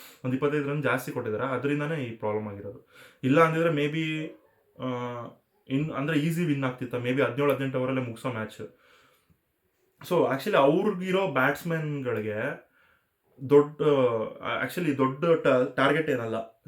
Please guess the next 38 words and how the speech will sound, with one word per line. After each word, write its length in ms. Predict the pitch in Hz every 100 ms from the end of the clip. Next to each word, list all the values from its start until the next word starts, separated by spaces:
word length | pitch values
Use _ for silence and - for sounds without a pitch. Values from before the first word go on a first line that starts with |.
| -
ಸಿ, 60 |
ನೀವು 180 | 156 147
ನೋಡಿದ್ರೆ 520 | 143 170 180 135 120
ಲಾಸ್ಟ್ 880 | 127 120 160 - - _ 175 175 175 - - - _ _ -
ಆ, 40 | 127 120 117 117 -
ಇವ್ರು 160 | 135 131
ಎಲ್ 80 | 139
ಎಸ್ 120 | 165
ಜಿ 80 | 170
ಬ್ಯಾಟಿಂಗಲ್ಲಿ 480 | 139 139 143 120 143
ಹದಿನೆಂಟು 360 | 117 143 165
ಹತ್ತೊಂಬತ್ತು 280 | 143 147 139
ಓವರಲ್ಲಿ 320 | 135 143 143
ಕರೆಕ್ಟಾಗಿ 560 | 135 127 160 143 135 113
ವಿಕೆಟ್‌ಗಳು 420 | 123 165 160 156
ಹೋಗಕ್ಕೆ 240 | 131 123
ಸ್ಟಾರ್ಟ್ 220 | - 117 110
ಆದ್ವು. 260 | 104 107
ಹಾರ್ದಿಕ್ 360 | - 113 131 135
ಪಾಂಡ್ಯನೇ, 540 | 131 123 127 131 139
ಆ, 300 | 151 135 120
ಹತ್ತೊಂಬತ್ತನೇ 500 | 110 117 147 151 147
ಓವರಲ್ಲಿ. 360 | 127 117 107 104 - _ - - -
see, 60 | 143
ಅದ್ರಲ್ಲೊಂದು 460 | 131 156 165 160
ಹದಿನೈದು, 560 | 143 127 123 123 143 151
ಹದಿನೈದು 340 | 131 131 151
ರನ್ 180 | 147 151
ಏನಾದ್ರು 300 | 156 151 147
ಬಂದಿದ್ರೆ, 340 | 127 127 131 120
ಹದಿನೈದು 240 | 120 131
ಹದಿನಾರು 200 | 123 127
ರನ್ 160 | 139 135
ಬಂದಿದ್ರೆ, 580 | 123 127 107 101 127
maybe 180 | 135 131
ಇನ್ನೂರ 280 | 131 131 147
ಹದಿನಾರು 380 | 123 113 127 117
ಆಗ್ಬಿಟ್ಟಿರೋದು. 680 | 110 107 - 101 101 -